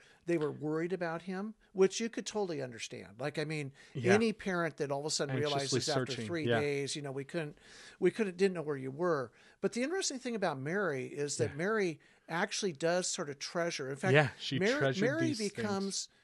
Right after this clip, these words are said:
Speaker 1: she becomes the person that really sort of, um, when you get into contemplative Christianity or
Speaker 2: Okay.
Speaker 1: sort of a reflective kind of Christianity,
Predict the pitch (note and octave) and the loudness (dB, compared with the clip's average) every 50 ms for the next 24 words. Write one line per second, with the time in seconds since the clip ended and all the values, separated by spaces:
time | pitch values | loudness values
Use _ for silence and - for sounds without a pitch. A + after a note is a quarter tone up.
0 | _ _ _ _ _ - - - A3 A3 C4+ B3 - B3 A3+ G#3+ F#3+ - - F3 | _ _ _ _ _ -6 -4 -4 -2 -4 -6 -6 -4 -4 -2 -2 -4 -4 -4 -6
1 | D#3 - _ - - G3 F#3+ F#3 - - F3+ D#3 D3 D3 D3+ D#3+ D#3 F3 F#3+ F#3+ | -6 -8 _ -8 -6 -4 -4 -2 -4 -4 -4 -4 -6 -6 -6 -2 -2 0 0 2
2 | F#3+ E3+ D#3+ C#3 C3+ - _ _ _ _ - - - - G3 F3+ E3+ D3+ - _ | 0 0 -2 -4 -6 -12 _ _ _ _ -10 -6 -2 0 0 0 0 -2 -4 _
3 | _ _ _ _ _ _ _ _ - E3 D3 C#3+ C3+ B2+ B2 - - _ _ _ | _ _ _ _ _ _ _ _ -6 -6 -4 -4 -6 -8 -10 -14 -16 _ _ _
4 | _ _ _ - F3 F3+ F3 E3+ E3+ F3+ G#3 G#3+ A3 G#3 G3 - - - F3 D#3+ | _ _ _ -2 -2 0 0 0 2 2 2 4 4 2 -2 -2 -4 -4 -2 -2
5 | D3+ C#3+ C#3 C#3+ - - - F3+ F3 E3+ E3+ F#3 D#3+ - - D3+ D3 D3 D#3 D3+ | -2 -4 -6 -8 -10 -10 -6 -6 -6 -6 -6 -8 -10 -8 -8 -8 -6 -6 -8 -8
6 | - - F3 D#3 - - E3+ D3+ D3+ D3 D3 D3+ D3 D3 C#3 C3 C3 C3 - - | -8 -10 -10 -8 -8 -8 -8 -6 -6 -6 -6 -6 -6 -6 -6 -6 -8 -8 -10 -10
7 | - A#2 - A#2+ A2+ A2+ - F#3 E3 D#3 D3 C#3+ C#3 C#3+ C3+ - - - D#3+ D3+ | -10 -6 -4 -4 -2 -2 -2 -2 -2 -4 -4 -6 -6 -8 -8 -10 -8 -6 -6 -6
8 | D#3+ - - F#3 F3+ F3 F3+ F3 - - - F#3 F3+ F3 - - F#3 E3 - - | -6 -6 -6 -4 -4 -4 -4 -6 -8 -10 -10 -8 -8 -10 -10 -8 -8 -8 -6 -6
9 | E3+ E3 D#3+ E3 D#3+ | -6 -6 -8 -8 -10